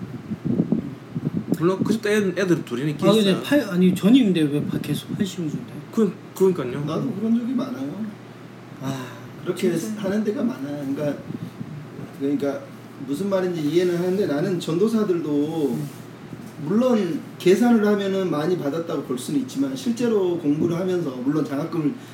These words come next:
Speaker 3: 대주는 데도 있지만 안 대주는 데도 허다하게 많고,
Speaker 1: 네, 맞아요.
Speaker 3: 실제로. 그리고 그거 칠, 팔십 받아가지고 한 달 생활한다는 거 공부하면서 그걸 어떻게 생각해, 솔직히 얘기하면. 그러니까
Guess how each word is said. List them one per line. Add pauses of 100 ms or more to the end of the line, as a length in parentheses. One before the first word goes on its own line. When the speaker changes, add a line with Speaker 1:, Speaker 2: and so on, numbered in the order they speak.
(140)
Speaker 3:
대주는
데도
있지만
안
대주는
데도
허다하게
많고,
Speaker 1:
네,
맞아요.
Speaker 3:
실제로.
그리고 (340)
그거
칠,
팔십
받아가지고
한
달
생활한다는
거
공부하면서
그걸
어떻게
생각해,
솔직히
얘기하면. (320)
그러니까